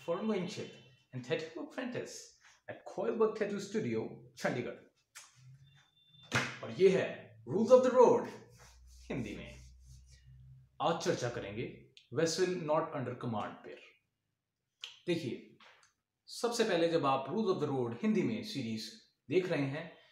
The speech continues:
तो अपनी आरओआर की जो किताब है अपने पास रखें, पहली चीज।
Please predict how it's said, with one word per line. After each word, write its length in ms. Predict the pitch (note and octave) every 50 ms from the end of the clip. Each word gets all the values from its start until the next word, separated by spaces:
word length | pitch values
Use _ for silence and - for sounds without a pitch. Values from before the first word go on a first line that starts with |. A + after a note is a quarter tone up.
| _ _ _ _
तो 140 | C3 B2+ A#2+
अपनी 560 | A#2+ - B2 A#2+ A2+ A2 G#2+ G#2 - - - - _ -
आरओआर 380 | C3 C3+ D3+ E3+ F3 F3 D#3 -
की 160 | - - C#3
जो 80 | A#2 A2+
किताब 400 | A2 B2+ B2 C#3 C#3 C#3+ C#3 C#3+
है 160 | D#3+ F#3 - - _ _ _
अपने 200 | A2+ A2+ - A#2 G#2+ -
पास 280 | F#2+ - - - - -
रखें, 280 | B2 - - - F3 F3 _ _ _ _ _ _ _ _ _ _ _ - - - _ _ _ _
पहली 200 | - A2+ G2 G2 G2
चीज। 280 | G2 - F#2 - -